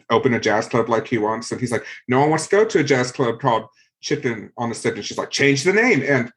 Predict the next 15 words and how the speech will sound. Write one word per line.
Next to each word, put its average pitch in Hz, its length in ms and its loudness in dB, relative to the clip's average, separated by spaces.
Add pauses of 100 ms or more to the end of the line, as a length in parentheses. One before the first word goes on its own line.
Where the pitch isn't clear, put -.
(540)
honestly, 160 720 0 (580)
I 120 240 2
know 120 380 0
every 117 280 0
line 113 240 -4
from 120 200 -4
that. 123 320 -2 (540)
And 113 420 -2
it's 127 160 -6 (240)
just 202 240 -2
so 202 160 4
great. 143 360 4
And 127 360 2
Emma 151 220 2
Stone 131 580 2